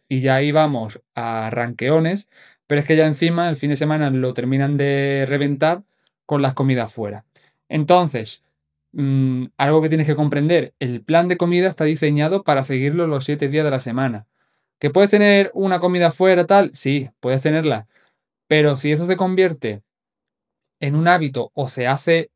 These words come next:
a medias el plan de comida y además luego tenemos comidas desastrosas de, de comer hasta no poder más, pues entonces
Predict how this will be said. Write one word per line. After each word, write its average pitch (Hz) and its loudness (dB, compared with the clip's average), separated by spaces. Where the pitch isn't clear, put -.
a 151 0
medias 147 -2
el 131 -6
plan 143 -2
de 147 -4
comida 151 0
y 120 -2
además 127 -2
luego 143 0
tenemos 139 -2
comidas 135 -4
desastrosas 143 0
de, 120 -4
de 120 -6
comer 139 -2
hasta 143 -2
no 139 -4
poder 143 -4
más, 160 -4
pues 139 0
entonces 156 0